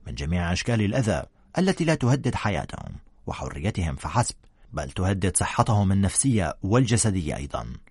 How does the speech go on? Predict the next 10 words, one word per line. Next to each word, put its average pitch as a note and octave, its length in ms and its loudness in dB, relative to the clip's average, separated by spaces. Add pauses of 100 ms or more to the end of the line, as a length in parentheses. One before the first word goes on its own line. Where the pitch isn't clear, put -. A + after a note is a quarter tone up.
(680)
لقد E2 240 -2
عانى G2 240 6
الكثير G2+ 460 2
من G2+ 140 6
الآباء G2 480 2
والأمهات G#2 680 4 (280)
من D#2 140 -2
خسارة A2 460 2
أطفالهم A#2 560 2
المفجعة - 600 0